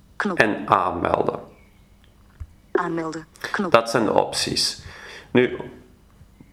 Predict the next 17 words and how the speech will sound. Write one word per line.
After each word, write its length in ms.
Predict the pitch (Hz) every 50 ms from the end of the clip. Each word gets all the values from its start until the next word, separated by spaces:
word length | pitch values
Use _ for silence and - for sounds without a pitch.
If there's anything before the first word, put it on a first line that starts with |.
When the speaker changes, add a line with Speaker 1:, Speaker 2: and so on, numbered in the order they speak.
| -
Speaker 2:
om 180 | - 135 139 127
een 100 | 120 117
bedrag 460 | 110 107 131 131 131 131 - - -
af 260 | - 135 156 - -
te 120 | - - 175
halen, 640 | 180 202 170 170 170 170 175 180 - - - - -
ga 520 | - - - - - 120 117 117 120 120 -
ik 60 | -
Speaker 1:
Tekenen 400 | - 113 110 - - - 170 160
sign, 140 | - 110 110
Speaker 2:
klikken 280 | 117 117 117 113 117
Speaker 1:
betalen 280 | - 208 208 107 107 -
mo-, 60 | -
Speaker 2:
op 220 | 185 196 196 196 -
Speaker 1:
geld 200 | - 202 196 -
afhalen 340 | 208 - - 214 208 190
mobile, 280 | 180 180 190 196 190 -